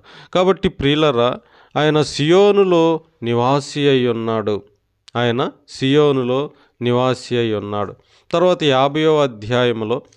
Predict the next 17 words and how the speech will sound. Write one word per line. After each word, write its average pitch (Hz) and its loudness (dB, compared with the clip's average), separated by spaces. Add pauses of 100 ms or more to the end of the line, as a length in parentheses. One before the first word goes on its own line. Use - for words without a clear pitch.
(1500)
ఈ 147 2
సియోను 165 2
గురించి 143 0 (260)
రాయబడుతూ 127 0
వచ్చినటువంటి 110 -6
మాట, 104 -6 (960)
యాభైవ 139 2
కీర్తన, 123 -2 (460)
యాభైవ 123 2
కీర్తన, 113 -6 (180)
రెండవ 131 2
వచనం, 107 -6 (540)
"పరిపూర్ణ 160 2
సౌందర్యము 139 0
గల 123 0 (220)
సియోనులో 123 2
నుండి 110 -4